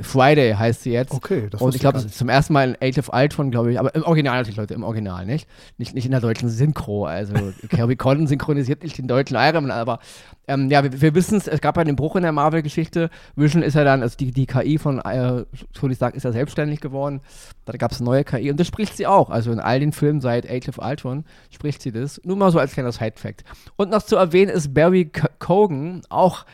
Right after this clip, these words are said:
Speaker 1: äh, nominiert für beste Nebenrolle. Er spielt ja auch so ein,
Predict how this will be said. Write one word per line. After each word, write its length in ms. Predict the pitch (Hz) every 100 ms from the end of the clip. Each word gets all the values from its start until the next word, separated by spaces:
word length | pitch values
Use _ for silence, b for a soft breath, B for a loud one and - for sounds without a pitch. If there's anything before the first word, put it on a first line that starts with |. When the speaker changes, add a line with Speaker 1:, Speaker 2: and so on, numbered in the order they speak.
| B B
Speaker 1:
äh, 180 | 139 139
nominiert 300 | 147 147 170
für 100 | 156
beste 240 | 151 -
Nebenrolle. 480 | 131 151 120 123 143 B B B
Er 80 | 123
spielt 240 | - 165
ja 80 | 147
auch 100 | 151
so 120 | 156
ein, 160 | 135